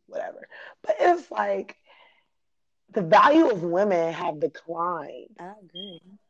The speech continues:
Speaker 1: Like, and, and hear me out. Men come at women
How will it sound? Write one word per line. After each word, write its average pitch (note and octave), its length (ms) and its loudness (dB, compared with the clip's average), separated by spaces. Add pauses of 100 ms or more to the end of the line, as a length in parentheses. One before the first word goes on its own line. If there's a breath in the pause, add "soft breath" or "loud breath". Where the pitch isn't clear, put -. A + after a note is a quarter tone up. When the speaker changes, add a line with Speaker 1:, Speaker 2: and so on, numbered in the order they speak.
(380)
Speaker 1:
Like, A#3 360 2 (1400)
and, C4 440 6 (180)
and C4+ 200 8
hear E4+ 200 6
me D4+ 140 4
out. D3 380 2 (600)
Men D4+ 840 4 (1600)
come C#4+ 260 0
at E3+ 240 4
women F3+ 600 0